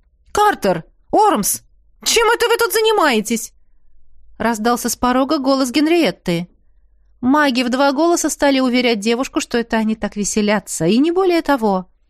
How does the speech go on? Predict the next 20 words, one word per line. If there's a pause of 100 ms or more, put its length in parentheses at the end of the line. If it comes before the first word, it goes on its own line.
(640)
«Посмотрите,
кого
я
привела!» (760)
Радостно
улыбнулась
их
сокурсница,
сделав
вид,
что
поверила. (580)
«Привет,
мальчики!» (800)
В
таверну
ворвалась
стайка
прихорошеньких
девушек.